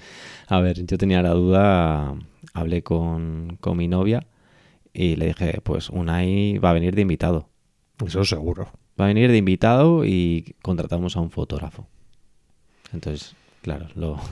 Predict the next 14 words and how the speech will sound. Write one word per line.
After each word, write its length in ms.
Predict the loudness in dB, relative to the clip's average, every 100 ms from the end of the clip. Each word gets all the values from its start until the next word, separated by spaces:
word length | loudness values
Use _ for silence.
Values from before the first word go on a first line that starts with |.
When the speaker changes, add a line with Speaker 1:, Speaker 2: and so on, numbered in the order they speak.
| -6
Speaker 1:
<laughs> 260 | -6 -10 -8
yo 120 | -6
te, 400 | -4 -2 -2 -2
te 300 | -2 -2 -2
comenté 340 | -2 -4 -4 -4
el 100 | -2
tema 280 | -2 -2 -4 -10 _ _ _ -20 -20 _ _ _ _ _ _ -6
y 580 | -2 0 0 -2 -4 -4
tú 140 | -2
dijiste, 320 | -2 -6 -10
"No, 300 | -4 0 0
no, 200 | 2 0
no, 200 | 2 0
no, 320 | 0 0 0